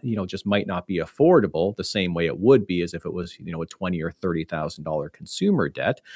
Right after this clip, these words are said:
So bankruptcy is a legal remedy that's available to you to get you out of debt. So what happens when you file for bankruptcy is you work directly with a trustee. You don't need to go to court. You don't need to hire a lawyer.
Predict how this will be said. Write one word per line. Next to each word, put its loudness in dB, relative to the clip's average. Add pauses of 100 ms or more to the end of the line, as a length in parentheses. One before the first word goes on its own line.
(220)
So 0
bankruptcy 0
is 0
a 0
legal 4
remedy 2
that's 0
available 2
to -14
you 0
to -10
get -6
you -2
out -6
of -14 (100)
debt. -6 (420)
So -6
what 0
happens -2
when 2
you 4
file 2
for -4
bankruptcy -2
is -6
you -2
work -2
directly 2
with -2
a 0
trustee. -2
You -4
don't -4
need -2
to -2
go 4
to 2
court. 2
You -4
don't -2
need -2
to -2
hire 0
a 2
lawyer. 4